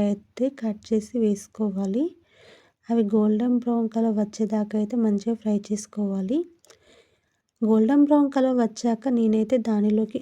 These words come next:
అల్లం వెల్లుల్లి పేస్ట్ అయితే యాడ్ చేశాను. అల్లం వెల్లుల్లి పేస్ట్ వేస్తే టేస్ట్ అయితే బాగుంటుంది. డైరెక్ట్గా కాకుండా కొన్ని వాటర్ యాడ్ చేసుకొని వేసుకున్నాను.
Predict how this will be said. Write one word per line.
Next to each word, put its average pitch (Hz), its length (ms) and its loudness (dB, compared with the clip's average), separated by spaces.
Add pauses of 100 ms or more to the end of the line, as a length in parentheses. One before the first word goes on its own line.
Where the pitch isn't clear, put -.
అల్లం 220 280 2
వెల్లుల్లి 220 420 2
పేస్ట్ 208 400 -4
అయితే 208 220 -2
యాడ్ 208 320 -2
చేశాను. 196 520 -4 (140)
అల్లం 220 280 0
వెల్లుల్లి 254 400 2
పేస్ట్ 220 400 -4
వేస్తే 214 320 -6
టేస్ట్ 202 440 -4
అయితే 208 200 -4 (100)
బాగుంటుంది. 196 800 -2 (920)
డైరెక్ట్గా 233 640 2
కాకుండా 233 540 0
కొన్ని 226 280 0
వాటర్ 214 460 0
యాడ్ 214 260 0
చేసుకొని 214 500 -2
వేసుకున్నాను. 202 880 -2